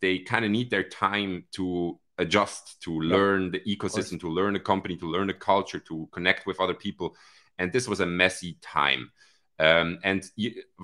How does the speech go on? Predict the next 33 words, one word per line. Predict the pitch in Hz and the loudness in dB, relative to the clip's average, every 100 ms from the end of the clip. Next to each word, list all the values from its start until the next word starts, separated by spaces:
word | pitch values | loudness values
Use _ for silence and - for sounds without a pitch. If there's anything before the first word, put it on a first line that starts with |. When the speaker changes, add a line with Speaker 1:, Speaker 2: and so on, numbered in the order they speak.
| - | 4
Speaker 1:
our | 101 113 | 6 6
customers | 135 - 123 - | 4 2 -2 -4
could | 104 | -4
see | 110 | -2
that | 98 90 | -2 -2
as | 85 | -2
well, | 110 117 127 123 | -4 -2 -2 -4
especially | 92 110 - 110 101 | -4 -2 -2 -2 -2
in | 90 | -2
March | 92 95 101 | 2 4 2
and | 92 | -2
in | 90 87 | -2 0
April, | 98 113 104 98 | 0 0 0 0
we | 87 | -2
had | 82 80 82 | 0 2 2
these | 85 80 | -4 -4
issues, | 95 92 95 92 92 - | -2 -2 -2 -2 -2 -4
for | 80 | -6
example, | - 78 80 | -4 -4 -4
with | 76 | -4
the | 76 | -2
reward | 78 92 110 107 | -2 4 4 4
dashboard | 104 - 104 82 | 0 0 -2 -2
and | 78 76 | -4 -2
the | 76 | -4
performance | - 82 101 104 95 | -2 -2 0 2 0
of | 82 | -2
the | 80 | 2
website, | 98 123 - 101 98 - - _ _ - | 2 2 2 4 4 2 -14 _ _ 2
and | 90 95 | 4 6
all | 110 | 6
of | 113 | 6
them, | 92 | 4